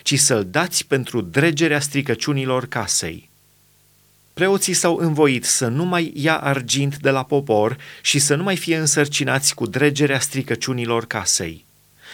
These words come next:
Atunci preotul Jehoiada a luat o ladă,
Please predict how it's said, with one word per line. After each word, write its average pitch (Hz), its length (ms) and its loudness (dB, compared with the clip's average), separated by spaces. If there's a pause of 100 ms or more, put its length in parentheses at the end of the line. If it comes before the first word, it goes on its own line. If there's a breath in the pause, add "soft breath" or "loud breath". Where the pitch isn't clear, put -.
(180 loud breath)
Atunci 156 420 0
preotul 139 460 0
Jehoiada 110 560 0
a 127 100 -4
luat 107 280 -2
o 113 160 2
ladă, 104 540 0